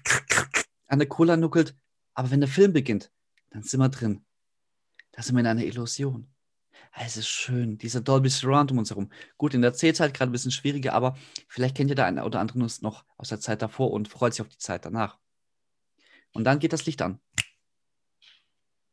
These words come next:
Und du siehst auf einmal überall das ganze Popcorn, die ganzen Nachos, die ganzen Getränke, die da rumstehen. Und dann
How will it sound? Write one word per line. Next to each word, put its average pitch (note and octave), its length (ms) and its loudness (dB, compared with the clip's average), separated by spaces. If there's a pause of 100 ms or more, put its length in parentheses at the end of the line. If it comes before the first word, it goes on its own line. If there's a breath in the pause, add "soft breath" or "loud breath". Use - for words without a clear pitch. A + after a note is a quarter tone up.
(1080)
Und A#2 140 -4
du B2 60 4
siehst C#3+ 220 2
auf C#3 80 0
einmal C3 240 4
überall C#3 340 4
das A2 140 -2
ganze G#2+ 200 -4
Popcorn, D#3 460 2
die B2 60 2
ganzen G#2 240 -2
Nachos, C#3+ 460 4
die B2+ 100 -10
ganzen A#2+ 240 -2
Getränke, E3+ 380 2
die F3 100 2
da D#3+ 100 8
rumstehen. D3 500 2 (280 loud breath)
Und - 140 2
dann C#3 280 6